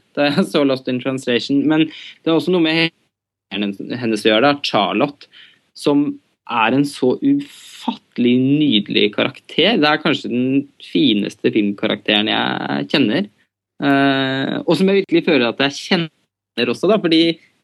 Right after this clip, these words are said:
eh, jeg glemmer aldri, eh, følelsen jeg hadde. Så jeg så Lost in Tran-, Translation for første gang i London, og da husker jeg den her fremmedgjortheten som den filmen, eh, tematiserte, og den her utilhørigheten, den kjente jeg så ekstremt sterkt på kroppen,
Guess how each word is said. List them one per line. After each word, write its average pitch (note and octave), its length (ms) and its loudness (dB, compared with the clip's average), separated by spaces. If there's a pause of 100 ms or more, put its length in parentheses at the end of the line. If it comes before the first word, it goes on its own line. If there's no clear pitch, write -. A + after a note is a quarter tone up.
(180)
eh, C3+ 280 -6 (100)
jeg F3 140 -4
glemmer G3 260 0
aldri, C#3+ 320 -2 (400)
eh, C#3+ 320 -4
følelsen D3+ 400 -2
jeg D3+ 80 -4
hadde. A2+ 180 -6 (640)
Så D3 80 -2
jeg D3+ 140 2
så - 0 - (160)
Lost - 100 -6
in B2 140 -2
Tran-, C#3 260 0
Translation C#3+ 540 0
for D3+ 80 -4
første D3 180 0
gang C3+ 140 2
i C#3+ 80 4
London, A2 320 2 (560)
og D3 80 4
da D#3+ 100 4
husker F3+ 300 0
jeg C#3 80 2
den D3+ 180 0
her C#3+ 140 0 (320)
fremmedgjortheten G#2+ 1400 -2
som C#3+ 100 0
den C3 220 2
filmen, G#2+ 380 0 (340)
eh, B2 400 -4 (260)
tematiserte, B2+ 840 0
og D3 160 0
den C#3+ 80 0
her B2+ 320 2
utilhørigheten, C3+ 1040 0
den C#3+ 160 0
kjente B2 400 -2
jeg C3+ 80 -4
så C3+ 160 -2
ekstremt - 760 -2
sterkt - 320 -6
på B2+ 140 -2
kroppen, E3+ 400 0